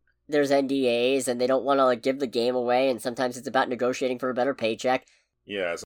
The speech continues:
Speaker 2: if there's anyone who doesn't wanna blow up their own spot, it's definitely the people that are, like, central to the project even happening.
Speaker 1: Right. And, like, y-, you remember the whole bit of Andrew Garfield swearing up and down he wasn't in Spider-Man No Way Home, and look how that turned out.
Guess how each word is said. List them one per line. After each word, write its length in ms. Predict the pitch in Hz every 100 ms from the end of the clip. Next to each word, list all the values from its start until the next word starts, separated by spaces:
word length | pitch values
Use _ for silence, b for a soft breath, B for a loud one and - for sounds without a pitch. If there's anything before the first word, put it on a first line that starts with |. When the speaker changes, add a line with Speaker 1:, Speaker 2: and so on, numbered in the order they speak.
| -
Speaker 2:
if 120 | 107
there's 160 | 113 143
anyone 320 | 165 123 107
who 120 | 113
doesn't 320 | 107 113 110
wanna 160 | 104 92
blow 260 | 90 98 90
up 80 | -
their 180 | 90
own 120 | 87 80
spot, 400 | - 95 73 73
it's 120 | -
definitely 280 | 92 - 90
the 100 | 78
people 380 | 101 - 87
that 160 | 87 80
are, 80 | 80
like, 180 | 78 _
central 500 | - - 82 - 80
to 500 | - 95 80 76 76 _ _
the 200 | 85 80
project 420 | - 95 87 82
even 220 | 85 82
happening. 500 | 90 80 - 67 78 _ _
Speaker 1:
Right. 320 | - 175 113 _ _ _ _ _ -
And, 140 | 214
like, 160 | 226 233
y-, 140 | 269
you 100 | 269
remember 260 | 285 302 277
the 100 | 240
whole 160 | 240
bit 200 | 202 240
of 100 | 226
Andrew 280 | 214 220 202
Garfield 440 | 180 180 180 185 143
swearing 300 | 175 160 156
up 120 | 151
and 80 | 147
down 200 | 147 143
he 60 |
wasn't 260 | 143 143 139
in 60 |
Spider-Man 500 | 131 - 143 139 135
No 140 | 135 135
Way 140 | 127
Home, 260 | 131 139 120
and 80 | 123
look 140 | 131
how 100 | 123
that 200 | 120 117
turned 220 | 113 95
out. 220 | 92 95